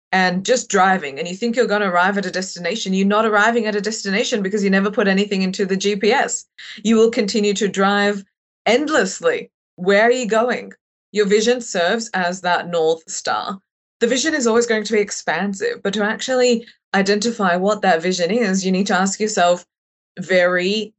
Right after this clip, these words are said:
deep and considerate questions. One, of course, being, "What do I want? If today was the last day, what would I have, what do I want people to say about me? Do I want to even be remembered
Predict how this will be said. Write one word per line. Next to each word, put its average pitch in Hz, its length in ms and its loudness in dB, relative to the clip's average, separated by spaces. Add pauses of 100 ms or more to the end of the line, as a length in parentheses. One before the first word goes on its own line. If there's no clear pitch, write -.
(140)
deep 165 260 -4
and 196 140 0
considerate 185 460 0
questions. 180 520 -4
One, 175 140 0
of 175 120 -6
course, 190 200 -2
being, 185 220 -2
"What - 140 -4
do 202 60 0
I 185 100 2
want? 226 380 -2 (380)
If 196 200 2
today 196 280 2
was 208 200 0
the 196 80 -2
last 190 400 0
day, 214 200 2
what 196 240 2
would 220 120 2
I 202 120 2
have, 196 240 0 (100)
what 185 200 0
do 220 80 2
I 214 80 4
want 214 180 0
people 208 220 0
to 202 80 -4
say 214 260 -2
about 180 280 0
me? 104 220 -8 (380)
Do 220 80 4
I 220 80 4
want 247 180 2
to 262 100 0
even 254 260 -2
be 240 160 0
remembered 220 640 -2